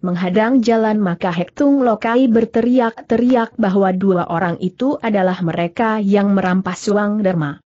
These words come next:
"Awas, jangan sampai lolos.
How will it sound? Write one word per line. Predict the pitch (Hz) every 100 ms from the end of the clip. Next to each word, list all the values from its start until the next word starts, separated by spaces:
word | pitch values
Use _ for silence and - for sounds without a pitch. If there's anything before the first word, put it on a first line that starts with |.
| _ -
"Awas, | 240 277 202 165 - - _ -
jangan | 190 226 233 254 285
sampai | 294 185 180 185 180
lolos. | 196 208 180 156 - -